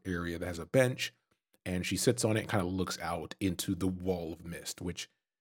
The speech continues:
you can imagine is probably an unnatural sight, right? Like, sitting on a beach where normally you see an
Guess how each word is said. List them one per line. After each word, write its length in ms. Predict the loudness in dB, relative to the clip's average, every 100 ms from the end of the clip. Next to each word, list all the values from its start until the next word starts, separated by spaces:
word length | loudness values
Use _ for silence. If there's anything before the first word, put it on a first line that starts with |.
| _
you 140 | 2 6
can 160 | 6
imagine 480 | 6 4 2 0 -2
is 120 | -6
probably 400 | -4 4 6 8
an 80 | 6
unnatural 680 | 4 0 0 -2 -6 -6 -4
sight, 480 | -2 -2 -4 -8 -12 _ -8
right? 240 | -6 -4
Like, 140 | -6
sitting 220 | -2 0 2
on 80 |
a 60 | 2
beach 440 | 2 2 0 -4 -8 _ -4
where 100 | 0
normally 300 | 2 2 2
you 100 | 0
see 220 | 2
an 80 | 0